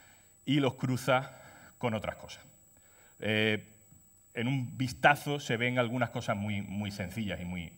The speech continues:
y muy fáciles desde el punto de vista del diseño, de lo que queremos proyectar. Eh, si os fijáis, hay aquí,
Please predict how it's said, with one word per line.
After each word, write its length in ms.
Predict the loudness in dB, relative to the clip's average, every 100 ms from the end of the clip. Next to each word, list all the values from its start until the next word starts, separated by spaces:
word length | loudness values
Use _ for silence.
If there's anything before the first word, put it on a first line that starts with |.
| -12
y 60 |
muy 140 | -10 -4
fáciles 340 | -4 -4 -4
desde 100 | -6
el 60 | -6
punto 160 | -6
de 40 | -6
vista 180 | -4
del 140 | -6 -6
diseño, 380 | -8 -6 -6 -6
de 60 |
lo 80 | -6
que 120 | -6
queremos 260 | -6 -6 -6
proyectar. 580 | -8 -10 -8 -10 -10 -18 _ _ _ -20 -20 -20 _
Eh, 540 | -4 -2 -2 -4 -8 -12
si 140 | -4
os 80 | -4
fijáis, 440 | -4 0 2 4 2
hay 140 | 0
aquí, 520 | 0 0 -2 -2 -8